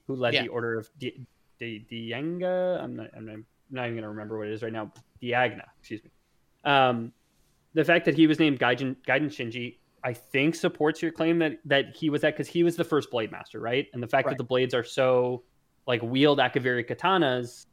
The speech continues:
Speaker 2: Yeah.
Speaker 1: I think is, like, a good little, like, uh, what do we call it? Lore Boys canon?
Speaker 2: Yeah, yeah.
Speaker 1: Um, that these, these
Speaker 2: <laughs>
Speaker 1: were,
Speaker 2: No,
Speaker 1: like, the
Speaker 2: you forgot?
Speaker 1: <laughs> Sorry. It's, uh, it's not a lot of, not a lot of sleep these days, guys, okay?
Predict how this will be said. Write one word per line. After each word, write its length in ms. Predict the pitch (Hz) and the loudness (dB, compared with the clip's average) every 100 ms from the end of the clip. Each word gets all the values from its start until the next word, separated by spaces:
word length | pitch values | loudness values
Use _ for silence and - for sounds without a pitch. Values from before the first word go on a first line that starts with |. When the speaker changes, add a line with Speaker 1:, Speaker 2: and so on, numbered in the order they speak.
| _ _ | _ _
Speaker 2:
Yeah. 180 | 151 131 - _ _ | -4 -4 -8 _ _
Speaker 1:
I 120 | 135 131 | -2 0
think 220 | 143 120 | 0 0
is, 180 | 123 117 | -2 0
like, 160 | 120 | -2
a 60 | 127 | -2
good 320 | 113 120 117 | -2 -2 -2
little, 320 | 113 110 110 | -2 -2 -2
like, 240 | 107 98 - | -2 -4 -8
uh, 300 | 113 107 117 _ - | -10 -10 -14 _ -12
what 220 | 120 117 | -6 -4
do 40 | |
we 80 | 139 | -2
call 200 | 143 175 | 0 0
it? 100 | 185 | 0
Lore 120 | 123 123 | -2 -2
Boys 140 | 123 | -4
canon? 260 | 143 151 156 _ _ _ _ | -4 -6 -8 _ _ _ _
Speaker 2:
Yeah, 240 | 127 127 | 0 2
yeah. 80 | 117 | 2
Speaker 1:
Um, 160 | 110 107 _ _ _ _ _ _ _ _ _ | -2 -6 _ _ _ _ _ _ _ _ _
that 260 | 139 131 110 | -2 -2 -2
these, 160 | 127 196 233 | -4 -2 0
these 120 | 131 | 0
Speaker 2:
<laughs> 40 | |
Speaker 1:
were, 240 | 117 127 359 | 2 6 8
Speaker 2:
No, 80 | |
Speaker 1:
like, 180 | 349 302 226 | 10 8 6
the 60 | |
Speaker 2:
you 140 | 233 466 | 4 2
forgot? 640 | 269 196 185 202 359 - - - - - | 2 2 4 8 8 6 -2 -14 -10 0
Speaker 1:
<laughs> 340 | 190 180 175 | 4 4 2
Sorry. 300 | 131 143 - 143 131 - 123 - _ | 2 2 2 -4 -14 -16 -18 -20 _
It's, 160 | - 143 | -4 4
uh, 560 | 135 131 131 131 135 | 6 8 6 4 2
it's 120 | 131 151 | -2 2
not 160 | 170 | 4
a 40 | 180 | 6
lot 140 | 165 156 | 4 4
of, 60 | |
not 140 | 160 202 | 2 4
a 40 | |
lot 100 | 190 | 4
of 60 | 160 | 2
sleep 380 | - 143 139 - | -2 -8 -8 -8
these 200 | 123 107 | -12 -12
days, 260 | 110 104 104 | -10 -10 -10
guys, 240 | 110 107 | -12 -10
okay? 260 | 113 139 | -10 -8